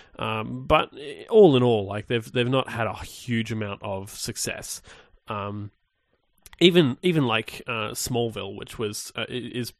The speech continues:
the most recent Superman thing to, to happen, really. Uh, y-, you know, it, it started out really strong and kind of, it lost a lot of, uh,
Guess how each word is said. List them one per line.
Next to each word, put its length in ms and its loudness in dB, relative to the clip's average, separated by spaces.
the 360 -4
most 300 -4
recent 380 -6
Superman 480 -2
thing 300 -4
to, 220 -8
to 120 -12
happen, 420 -4
really. 380 -4
Uh, 400 -2
y-, 40 -10
you 320 -6
know, 80 -8
it, 280 -10
it 180 0
started 400 8
out 140 4
really 160 4
strong 500 2
and 300 -4
kind 180 -2
of, 280 -8
it 120 -6
lost 360 0
a 40 -2
lot 800 4
of, 280 -8
uh, 360 -8